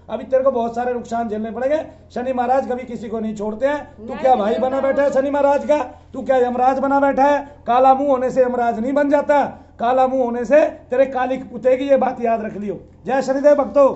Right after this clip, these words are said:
Speaker 2: जय शनिदेव।
Speaker 1: और अब भक्तों इनके घर की सही मायनों में पुष्टि करके बताते हैं कि बहन जी के घर में बहन जी के बेटों को क्या था, जिसमें डेढ़, डेढ़ सौ प्रेत बताए गए थे, वहाँ पुष्टि करने वाला कभी से कोई नहीं रहा है।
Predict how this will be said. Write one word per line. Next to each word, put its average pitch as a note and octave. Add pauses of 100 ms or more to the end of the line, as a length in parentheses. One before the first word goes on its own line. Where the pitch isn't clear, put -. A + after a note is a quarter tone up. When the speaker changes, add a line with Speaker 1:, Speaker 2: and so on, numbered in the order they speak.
(120)
Speaker 2:
जय -
शनिदेव। C5+ (1300)
Speaker 1:
और B3
अब C4+
भक्तों A#3
इनके C4
घर A#3+
की B3+
सही B3+
मायनों A#3+
में C#4
पुष्टि B3+
करके A#3
बताते G#3+
हैं C4
कि C4
बहन A3+
जी B3
के A#3+
घर G3+
में A#3
बहन A3+
जी A3
के G3
बेटों G#3+
को B3+
क्या A3
था, F#3+ (460)
जिसमें A3+
डेढ़, B3
डेढ़ B3+
सौ C#4
प्रेत B3
बताए A#3+
गए A#3+
थे, C4+
वहाँ A3+
पुष्टि B3
करने A3+
वाला A#3+
कभी B3
से A#3
कोई A3+
नहीं G#3
रहा A3+
है। -